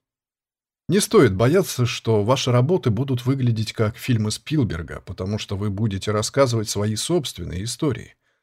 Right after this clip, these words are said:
Вы можете использовать его техники лишь в качестве вспомогательного инструмента –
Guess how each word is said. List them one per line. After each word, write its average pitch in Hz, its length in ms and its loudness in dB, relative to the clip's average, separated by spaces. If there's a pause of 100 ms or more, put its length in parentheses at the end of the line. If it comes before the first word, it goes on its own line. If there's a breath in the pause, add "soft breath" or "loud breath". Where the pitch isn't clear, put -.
(360)
Вы 139 220 2
можете 165 400 2
использовать 151 520 2
его 139 120 2
техники 135 520 0
лишь 127 360 2
в - 80 -20
качестве 123 560 2
вспомогательного 113 960 0
инструмента – 123 800 0